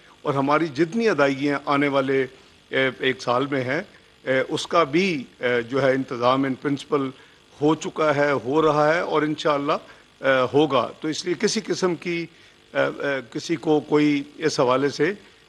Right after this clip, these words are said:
कोई परेशानी नहीं होनी चाहिए। दूसरी जो,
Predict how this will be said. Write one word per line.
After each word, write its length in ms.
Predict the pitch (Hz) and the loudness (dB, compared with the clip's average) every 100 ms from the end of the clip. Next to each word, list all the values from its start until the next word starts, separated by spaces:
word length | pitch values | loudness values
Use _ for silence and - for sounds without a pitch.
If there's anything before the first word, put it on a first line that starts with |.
| - | -6
कोई 280 | 131 127 147 | -4 0 -2
परेशानी 480 | - 135 - 139 156 | 0 -2 2 2 4
नहीं 200 | 143 165 | 4 4
होनी 200 | 135 123 | 2 0
चाहिए। 300 | 131 110 101 - - - - _ 131 | -2 -4 -6 -16 -20 -20 -20 _ -4
दूसरी 380 | 151 196 226 220 | -2 -2 -4 -6
जो, 480 | 180 202 196 190 | 2 4 4 0